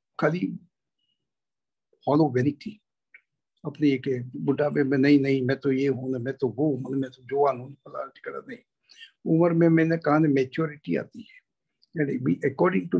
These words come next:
maturity you will behave, your behavior will be according to your maturity, समझ आती है वगैरह। एक बात करूँ, हमारे एक धनजी भाई करके थे, धनजी भाई, हमें धनजी दो को कहता, तो धनजी भाई विले पार्ले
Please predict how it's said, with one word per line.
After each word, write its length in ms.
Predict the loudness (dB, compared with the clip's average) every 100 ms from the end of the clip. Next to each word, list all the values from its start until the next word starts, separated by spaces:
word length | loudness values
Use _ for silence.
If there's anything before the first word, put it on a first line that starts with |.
| 2
maturity 540 | 0 0 -2 0 -2 0
you 60 | -2
will 200 | -2 -4
behave, 280 | -2 -4 -6 _ _ _ _ _ _ -2
your 120 | 0
behavior 440 | 2 2 2 0
will 260 | -4 -4 -2
be 120 | -2
according 420 | -2 -2 -4 -6
to 180 | -4 -2
your 120 | 0
maturity, 540 | 0 -6 -6 -12 -12 -14
समझ 380 | -6 -4 -2
आती 300 | -4 -8 -14
है 60 | -14
वगैरह। 400 | -8 -6 -6 -8 _ _ _ _ _ _ _ _ -2
एक 160 | -2 -2 _ _ _ _ _ _ -20 -16 -6
बात 520 | -2 0 0 -2 0 -2
करूँ, 200 | -2 -4 _ _ _ -2
हमारे 340 | 2 6 6 4
एक 420 | 2 0 0 -4 _ _ _ _ _ _ _ 0
धनजी 260 | 2 2
भाई 280 | 2 0 -2 -2
करके 300 | -2 -2 -8
थे, 160 | -6
धनजी 280 | -4 -2 0
भाई, 260 | 0 0 -2 _ _ -6
हमें 360 | 0 4 4 4
धनजी 320 | 2 2 0
दो 300 | -2 0 0
को 200 | 0 -4
कहता, 320 | -4 -10 -12
तो 160 | -14 -14
धनजी 320 | -8 -8 -6
भाई 280 | -6 -6 -6
विले 160 | -2 -2
पार्ले 340 | -2 -6 -6